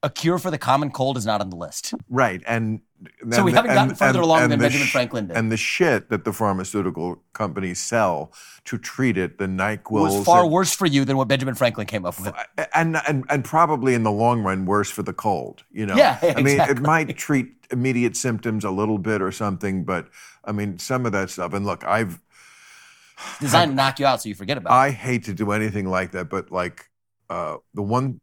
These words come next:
Speaker 2: symptom I had when I had, uh, covid, um, was I had a stuffy nose for a couple of nights.
Speaker 1: Mm.
Speaker 2: That was really
Speaker 1: Are you
Speaker 2: it.
Speaker 1: stuffy right now?
Speaker 2: No.
Speaker 1: Okay.
Speaker 2: Why?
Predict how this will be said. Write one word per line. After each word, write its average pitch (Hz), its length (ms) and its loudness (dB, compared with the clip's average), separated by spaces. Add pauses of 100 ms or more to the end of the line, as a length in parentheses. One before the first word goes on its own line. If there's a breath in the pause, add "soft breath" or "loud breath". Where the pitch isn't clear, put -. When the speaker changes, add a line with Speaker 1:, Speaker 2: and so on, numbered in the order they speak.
(300)
Speaker 2:
symptom 104 440 -4
I 92 120 0
had 92 400 0
when 92 220 -4
I 98 120 -4
had, 90 440 -6 (180)
uh, 92 320 -10 (720 loud breath)
covid, 95 680 -4 (540 soft breath)
um, 95 460 -4 (340)
was 107 480 0
I 110 80 -2
had 110 120 0
a 107 40 -2
stuffy 101 400 -4
nose 87 280 -4
for - 120 -10
a - 40 -10
couple - 300 -12
of 55 80 -14
nights. 50 140 -16 (160)
Speaker 1:
Mm. - 80 -20 (320)
Speaker 2:
That 113 100 -4
was 113 180 -2
really 95 220 2
Speaker 1:
Are 127 40 4
you - 60 4
Speaker 2:
it. - 40 2
Speaker 1:
stuffy 214 260 4
right 185 160 2
now? 165 200 2 (300)
Speaker 2:
No. 160 400 -4
Speaker 1:
Okay. 160 360 -4
Speaker 2:
Why? 85 380 -2